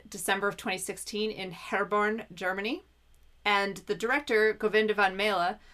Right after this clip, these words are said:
directed only one other feature film, a documentary about a Luxembourg rock band called We Might As Well Fail. And I am not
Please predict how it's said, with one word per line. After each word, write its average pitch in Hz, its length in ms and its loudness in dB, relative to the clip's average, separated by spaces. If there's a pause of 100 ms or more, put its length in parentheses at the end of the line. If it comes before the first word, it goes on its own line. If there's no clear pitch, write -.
(300)
directed 214 360 2
only 240 240 0
one 220 220 2
other 254 160 0
feature 208 320 -4
film, 185 440 -2 (420)
a 180 200 4
documentary 196 960 0
about 185 320 2
a - 80 -4
Luxembourg 185 800 -2
rock 180 260 -2
band 175 420 0
called 170 380 0 (340)
We 208 220 4
Might 214 220 4
As 214 180 6
Well 185 240 4
Fail. - 560 0 (600)
And 208 400 0 (560)
I 269 140 4
am 240 300 2
not 220 300 4